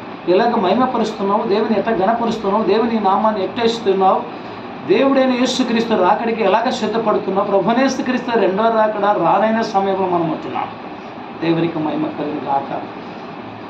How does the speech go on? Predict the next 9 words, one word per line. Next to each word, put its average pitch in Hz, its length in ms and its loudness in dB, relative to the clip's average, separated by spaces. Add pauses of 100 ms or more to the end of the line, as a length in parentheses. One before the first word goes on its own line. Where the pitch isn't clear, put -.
(640)
పరిశుద్ధ 240 360 2
గ్రంథము, 214 480 4
బైబిల్ 185 420 4
గ్రంథం, - 360 -2 (680)
యోహాను 196 280 4
సువార్త 190 640 2 (1200)
పదకొండో 202 380 2
అధ్యాయం 175 400 4
ఇరవై 180 420 4